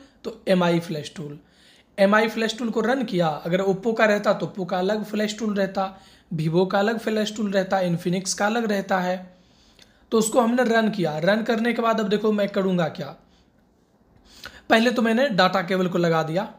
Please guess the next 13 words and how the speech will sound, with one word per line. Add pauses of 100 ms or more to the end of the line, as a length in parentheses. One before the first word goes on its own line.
(120)
डाटा
केबल
लगाने
के
बाद
ये
देखो,
ये
जो
है
ना (440)
एड्रेस
बार,